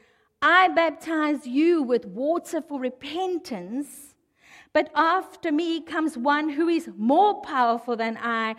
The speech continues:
whose sandals I'm not worthy to carry. He will baptize you with the Holy Spirit and fire."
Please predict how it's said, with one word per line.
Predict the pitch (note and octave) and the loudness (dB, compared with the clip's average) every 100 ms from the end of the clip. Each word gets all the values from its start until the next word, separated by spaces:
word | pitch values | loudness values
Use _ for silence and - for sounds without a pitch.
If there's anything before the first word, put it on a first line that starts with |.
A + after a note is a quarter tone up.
| - - | -14 0
whose | D4+ D4 | 2 2
sandals | - E4+ F#4 F#4 F#4 F4+ E4 | -2 2 2 2 0 0 2
I'm | E4 D#4 | 2 4
not | E4+ E4+ | 2 0
worthy | D4+ E4+ D#4+ D#4 | -2 -2 -2 -4
to | D#4+ | -8
carry. | - E4 F4+ E4+ C#4 F#3+ D#3 - - - | -10 -6 -2 0 -2 -4 -8 -14 -20 -12
He | - F#4 G#4 | 4 6 6
will | G#4 D4+ | 4 2
baptize | D#4+ D#4 - F4+ F4 F4+ A#3+ | -2 -4 -10 -8 -2 -2 0
you | C#4 F#4+ D#4 C#4 | 2 2 2 0
with | C4+ C#4 | -4 -4
the | D4 | -4
Holy | C4 E4 F4 E4 | 2 4 4 -2
Spirit | - - E4+ E4 E4 | -4 -4 -2 -2 -4
and | D4+ D4+ - | -2 -2 -6
fire." | - F4 E4+ D#4 G#3+ E3 | -14 -6 0 2 2 0